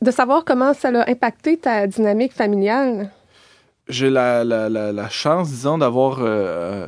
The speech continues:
Speaker 2: le, le, un fils aîné, là, celui qui a été confiné pendant deux semaines à cause qu'il y avait un cas dans sa classe, euh, assez autonome, euh, assez débrouillard. Il a, il a pu naviguer là-dedans avec, euh,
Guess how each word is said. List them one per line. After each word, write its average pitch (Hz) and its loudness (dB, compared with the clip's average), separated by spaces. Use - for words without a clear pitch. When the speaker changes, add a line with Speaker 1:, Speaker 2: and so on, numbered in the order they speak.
Speaker 2:
le, 104 0
le, 101 0
un 107 -4
fils 147 -4
aîné, 123 2
là, 143 0
celui 131 -2
qui 143 -2
a - 4
été 127 -2
confiné 135 -4
pendant 127 0
deux 110 -2
semaines 139 -2
à 123 -2
cause 120 -6
qu'il 113 -4
y - -6
avait 110 -2
un 107 -4
cas 131 -2
dans 117 -2
sa 104 -6
classe, 151 0
euh, 104 4
assez 113 0
autonome, 135 2
euh, 107 0
assez 123 -4
débrouillard. 120 2
Il 117 0
a, 107 2
il 107 -2
a 104 -2
pu 117 -4
naviguer 113 0
là-dedans 113 0
avec, 107 -4
euh, 104 -2